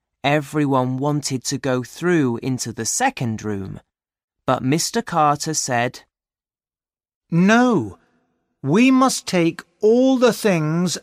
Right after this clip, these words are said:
Speaker 2: out of the first room, slowly and carefully,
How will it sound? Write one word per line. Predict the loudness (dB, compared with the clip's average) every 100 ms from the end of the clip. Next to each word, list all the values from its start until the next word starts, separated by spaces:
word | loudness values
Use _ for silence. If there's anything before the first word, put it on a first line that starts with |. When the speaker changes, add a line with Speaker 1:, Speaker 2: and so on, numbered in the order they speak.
| -2
Speaker 2:
out | -2 0
of | -2 -2
the | -6
first | -6 -2 0 0 -2 -6
room, | -6 -6 -10 -14 _ _ _ _ _
slowly | -6 0 4 4 4 4 2 2 -2 -4
and | -2 -2 -4 -8
carefully, | -6 -2 0 0 0 -2 -2 -6